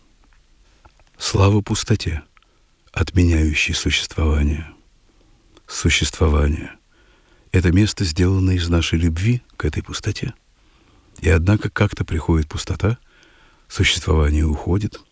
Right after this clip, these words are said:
Слава тому, что это происходит снова и снова. Много лет я доставал свое существование из этой пустоты.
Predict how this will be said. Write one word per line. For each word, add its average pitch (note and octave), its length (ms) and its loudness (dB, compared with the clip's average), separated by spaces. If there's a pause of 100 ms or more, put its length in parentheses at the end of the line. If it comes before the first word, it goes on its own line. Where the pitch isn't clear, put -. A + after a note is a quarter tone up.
(600)
Слава B2+ 500 2
тому, B2+ 220 2
что - 160 -2
это A2+ 120 0
происходит A2+ 600 0
снова G#2+ 520 2
и - 140 -8
снова. G#2 500 -4 (840)
Много A#2+ 400 4
лет B2 280 0
я F2 140 -2
доставал E2+ 420 0
свое D2+ 240 -2
существование D#2+ 840 -2 (400)
из E2 160 0
этой D#2 180 0
пустоты. D#2 540 -8